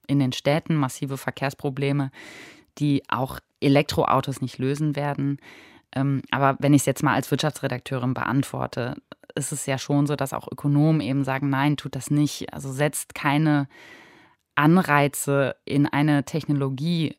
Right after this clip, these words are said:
schützt nicht Arbeitsplätze für eine Technologie, die notwendigerweise früher oder später verdrängt werden wird. Also es ist nun mal so, wir müssen dem, glaube ich, ins Auge gucken, zumindestens wenn wir als Gesellschaft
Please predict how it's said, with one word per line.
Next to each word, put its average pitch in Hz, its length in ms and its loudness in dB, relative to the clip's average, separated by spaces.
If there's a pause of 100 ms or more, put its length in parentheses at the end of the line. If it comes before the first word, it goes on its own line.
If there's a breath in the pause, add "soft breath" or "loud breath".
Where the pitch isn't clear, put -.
(120)
schützt - 480 -4
nicht 160 320 0
Arbeitsplätze 147 1000 0 (260 soft breath)
für 175 300 0
eine 143 220 2
Technologie, 147 800 -2 (920 loud breath)
die 160 380 -2 (460)
notwendigerweise 156 1120 2
früher 160 320 0
oder 147 120 -4
später 147 280 -4
verdrängt 151 640 2
werden - 380 -6 (160)
wird. 127 520 -6 (300)
Also 139 460 -2 (120)
es 147 160 -6
ist - 280 -2
nun 180 160 4
mal 147 120 0
so, 131 180 -4
wir 139 100 -4
müssen 151 560 -2
dem, 147 440 -4
glaube 147 380 0
ich, - 180 -6
ins 147 220 -4
Auge 175 240 4
gucken, 170 260 -4
zumindestens 143 600 0
wenn 156 160 0
wir - 140 -4
als - 160 -6
Gesellschaft 143 520 -4